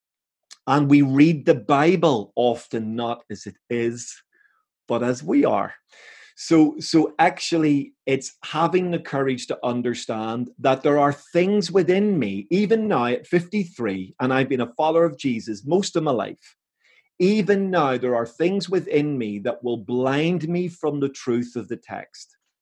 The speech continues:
because I want something from that text. I'm trying to impose into the text something I want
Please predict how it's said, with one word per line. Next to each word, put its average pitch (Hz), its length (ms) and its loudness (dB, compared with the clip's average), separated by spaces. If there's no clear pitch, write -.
because 139 540 0
I 156 300 4
want 147 800 2
something 127 760 0
from 113 320 -4
that 113 280 -4
text. - 640 -12
I'm 139 180 2
trying 170 460 0
to 151 160 6
impose 165 680 2
into 117 220 -2
the 107 120 -6
text - 360 -12
something 131 320 -4
I 110 140 -4
want 107 560 -6